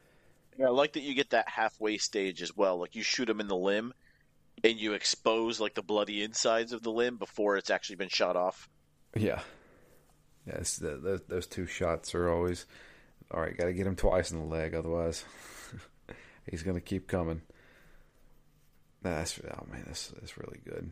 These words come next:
Speaker 2: And we, we didn't even talk about the, the, uh, kinesis, which is a, a whole nother thing.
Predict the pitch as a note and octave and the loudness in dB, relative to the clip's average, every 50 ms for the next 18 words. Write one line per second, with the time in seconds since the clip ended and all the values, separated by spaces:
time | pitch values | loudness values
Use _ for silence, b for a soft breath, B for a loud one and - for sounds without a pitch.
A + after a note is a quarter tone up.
0 | - - - - F#2+ F2+ F2+ F2 F2 F#2 F#2 D2+ E2 G2+ G2 G#2+ G2+ G2 F2+ E2+ | -12 -16 -10 -4 -2 0 0 0 0 -2 -2 -2 -2 0 0 2 2 2 0 0
1 | - F#2+ F#2+ G2 F#2+ F2 F2 E2 D#2 - - - F2 E2 D#2 D2+ - - - - | 2 2 2 2 0 -2 -4 -4 -4 -4 -4 -4 -4 -4 -4 -6 -10 -16 -20 -20
2 | - - - - - - - - - - - - - - - - E2+ E2 D#2+ D#2 | -20 -20 -20 -20 -20 -20 -20 -20 -20 -20 -20 -16 -14 -10 -8 -4 -4 -2 0 0
3 | D#2 D2 D2+ - - - E2+ E2 F2 E2+ - - - - - - - - - - | 0 0 0 -2 -2 -2 -2 0 -2 -2 -4 -6 -6 -8 -10 -12 -14 -16 -20 -20
4 | - _ - - - - - - - - - - - - - - - F2+ - E2+ | -20 _ -20 -20 -20 -20 -20 -20 -20 -20 -20 -20 -20 -20 -8 -6 -6 -4 -2 -4
5 | E2 D2 - - - - - - - - - - - - - F#2 F2+ F2 D#2+ E2 | -4 -4 -4 -6 -6 -8 -10 -10 -8 -8 -6 -6 -8 -2 2 2 4 4 2 2
6 | E2 F2+ F2 E2 D#2 D#2+ E2 D#2+ E2 D#2+ D#2+ | 2 2 2 2 0 0 -2 -4 -4 -4 -8